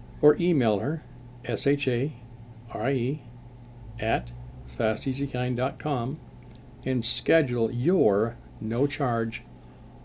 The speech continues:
one-hour consultation. Profitable contractors and construction company owners just like you have known about the value of outsourced bookkeeping services and contractor coaching services like ours for a very long time,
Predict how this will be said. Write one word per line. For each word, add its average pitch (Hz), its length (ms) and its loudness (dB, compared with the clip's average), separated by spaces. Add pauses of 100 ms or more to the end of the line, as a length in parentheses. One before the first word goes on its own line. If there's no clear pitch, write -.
(140)
one-hour 117 560 0
consultation. 117 800 -2 (1900)
Profitable 131 400 2
contractors 123 720 0
and 95 100 -6
construction 117 480 -4
company 131 200 -2
owners 123 400 -2
just 135 300 0
like 143 280 0
you 110 320 0 (680)
have 113 160 -2
known 127 140 0
about 131 100 0
the 117 80 -2
value 117 300 0
of 110 80 -2
outsourced 117 420 -2
bookkeeping 131 320 0
services 107 500 -8
and 113 180 -6
contractor 135 440 -2
coaching 202 440 2
services 120 500 -6
like 131 180 -2
ours 139 460 0 (880)
for 110 160 4
a 101 40 4
very 117 200 2
long 127 220 4
time, 107 360 -2